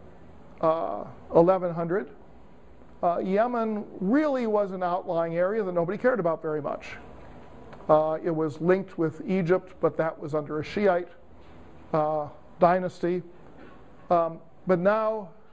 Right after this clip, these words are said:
uh, Egypt, Syria, and Yemen become more closely linked, and then Sudan becomes, uh, an important area. When the conquest of Islam had originally occurred,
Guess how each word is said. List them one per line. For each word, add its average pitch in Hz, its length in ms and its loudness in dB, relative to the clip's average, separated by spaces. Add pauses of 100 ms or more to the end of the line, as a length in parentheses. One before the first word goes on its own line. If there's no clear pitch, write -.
(260)
uh, 170 360 0 (1040)
Egypt, 185 460 2 (340)
Syria, 185 420 6
and 165 120 -4
Yemen 175 380 0
become 156 300 -2
more 151 200 -2
closely 165 540 0
linked, 185 440 -2 (840)
and 190 220 4
then 202 220 0
Sudan 196 720 0 (260)
becomes, 160 640 0 (840)
uh, 151 280 0 (100)
an 175 100 2
important 165 540 0
area. - 360 -4 (1300)
When 175 260 4
the 165 100 0
conquest 190 640 0
of 165 80 -6
Islam 165 320 -2
had 165 80 -2
originally 160 440 -2
occurred, 165 560 2